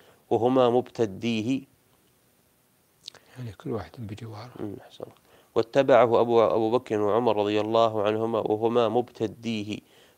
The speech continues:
Speaker 1: فلحقه ذو اليدين فقال: "يا رسول الله، أقصرت الصلاة أم نسيت؟"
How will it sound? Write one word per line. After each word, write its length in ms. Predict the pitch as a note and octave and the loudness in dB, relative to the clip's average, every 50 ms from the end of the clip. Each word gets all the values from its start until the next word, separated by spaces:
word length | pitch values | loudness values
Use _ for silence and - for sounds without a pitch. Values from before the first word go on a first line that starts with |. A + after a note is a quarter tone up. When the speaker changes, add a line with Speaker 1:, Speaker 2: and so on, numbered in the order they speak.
| _ | _
Speaker 1:
فلحقه 680 | - A#2 A#2+ B2 B2 - B2+ A#2+ - B2 A2 A2+ A2+ G#2 | -2 0 2 2 2 0 -2 -2 0 0 0 0 -2 -2
ذو 80 | A2 A2+ | -2 0
اليدين 460 | A2 G#2 G#2 G2+ A#2 A#2+ A2+ A2 G#2 | 2 2 2 2 0 0 0 -2 -2
فقال: 380 | - G#2 - - A2+ A2 G#2+ | -4 -4 -2 2 2 2 2
"يا 220 | G#2+ G#2+ A#2+ B2+ B2+ | 2 0 0 0 0
رسول 380 | A#2+ A2+ A2 - - A2 G#2 | 0 -2 -2 -2 -2 -2 -2
الله، 360 | G2+ G2 G2+ G2+ G#2 G2+ G2+ - _ _ _ _ _ _ _ _ _ _ - | -2 0 2 2 2 2 0 -6 _ _ _ _ _ _ _ _ _ _ 0
أقصرت 640 | A#2 - - B2+ A#2+ - A2+ A2 G#2+ A#2 A2+ - | 0 2 2 0 0 0 0 0 0 0 0 -2
الصلاة 500 | A2 - - - G2+ G#2 G#2 G#2+ A#2 A#2+ - | -6 -10 -8 -4 -2 0 2 2 0 0 0
أم 240 | B2 - A#2+ A#2 A2+ G#2+ | 0 0 0 0 0 -2
نسيت؟" 360 | G#2 - - G#2+ G2+ G2 | -4 -4 -6 -8 -8 -6